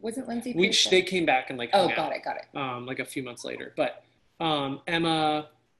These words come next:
Speaker 2: and I bec-, got really close in that time,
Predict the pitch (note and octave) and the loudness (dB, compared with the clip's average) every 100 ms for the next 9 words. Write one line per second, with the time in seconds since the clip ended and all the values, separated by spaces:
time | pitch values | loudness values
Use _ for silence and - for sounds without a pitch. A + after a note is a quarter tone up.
0 | _ _ _ _ - D#3+ C#3+ C#3+ C#3 E3+ | _ _ _ _ -4 0 2 0 -4 -2
1 | F3 D#3 E3 D3+ - D3+ C#3 - D#3+ C#3 | 2 4 4 2 2 2 2 -2 -4 -4
2 | B2+ - C#3+ C3+ B2 A#2+ | -4 -6 -4 -2 -2 -4